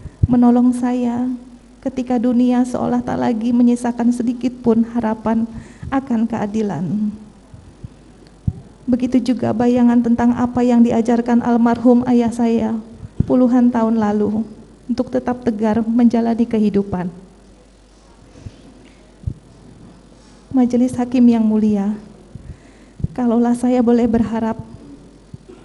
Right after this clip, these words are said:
jika Tuhan mengizinkan, semoga saya bisa kembali memeluk putra-putri saya. Pelukan yang paling dalam, merasakan hangat tubuh mereka dalam kasih sayang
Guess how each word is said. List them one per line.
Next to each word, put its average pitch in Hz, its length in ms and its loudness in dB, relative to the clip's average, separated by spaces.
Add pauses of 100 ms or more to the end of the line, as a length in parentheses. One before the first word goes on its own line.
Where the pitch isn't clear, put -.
(140)
jika 247 320 0
Tuhan 247 320 2
mengizinkan, 240 800 4 (960)
semoga 240 400 0
saya 254 320 0
bisa 247 240 -2
kembali 226 720 2 (400)
memeluk 247 400 2
putra-putri 247 640 -2
saya. 208 480 -4 (1200)
Pelukan 247 360 0
yang 240 200 6
paling 240 320 6
dalam, 226 640 0 (300)
merasakan 240 480 0
hangat 240 320 2
tubuh 240 240 0
mereka 240 400 2
dalam 240 320 2
kasih 240 260 -2
sayang 220 460 -4